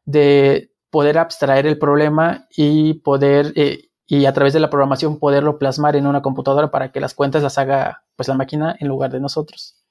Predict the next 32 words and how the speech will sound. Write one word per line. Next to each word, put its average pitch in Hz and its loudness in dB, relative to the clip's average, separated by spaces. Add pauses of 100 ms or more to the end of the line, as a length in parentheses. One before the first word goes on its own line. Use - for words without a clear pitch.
(600)
Sin 151 0
embargo, 147 0
eh, 143 0
no 151 -2
creo 156 0
que, 139 0
que 147 0
eso 151 -2
nos 139 -4
considere 135 -2
como, 135 -6
a 147 0
las 139 -2
personas 143 -4
que 151 -6
estudian 143 -2
matemáticas, 139 -4
que 143 -4
eso 156 -4
los 139 -4
considere 139 -6
como, 139 -6 (340)
como 135 -2
absolutos 139 -4
vencedores 135 -2
de, 127 -4
de 143 -4
esta 135 -4
parte, 151 -6 (680)
sino 147 0
que 143 0
las 135 0